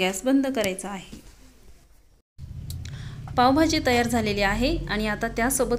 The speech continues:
खाण्यासाठी आपण पाव थोडेसे, अ, गरम करून घेऊया.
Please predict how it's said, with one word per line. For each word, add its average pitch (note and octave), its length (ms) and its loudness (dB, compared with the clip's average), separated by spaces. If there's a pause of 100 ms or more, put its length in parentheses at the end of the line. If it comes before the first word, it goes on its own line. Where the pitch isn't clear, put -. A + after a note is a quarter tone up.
खाण्यासाठी G3+ 640 -4
आपण A3 360 -2 (360)
पाव B3 260 4
थोडेसे, A3 420 0 (300)
अ, G3+ 380 -4
गरम A3+ 220 4
करून G#3+ 280 2
घेऊया. G#3+ 360 -2